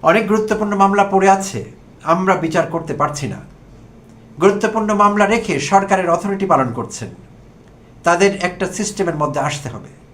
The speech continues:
বিচারের নামে স্বাধীনতা মানে তো আপনি যা খুশি তা করবেন না,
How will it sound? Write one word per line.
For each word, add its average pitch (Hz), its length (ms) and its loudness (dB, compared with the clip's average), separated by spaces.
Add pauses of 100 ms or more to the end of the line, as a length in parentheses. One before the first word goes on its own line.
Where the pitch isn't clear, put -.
(380)
বিচারের 214 400 2
নামে 214 200 0
স্বাধীনতা 214 460 -2
মানে 208 200 2
তো 208 120 0
আপনি 196 200 2
যা 196 260 2
খুশি 196 200 -6
তা 185 140 0
করবেন 170 380 0
না, 107 140 -8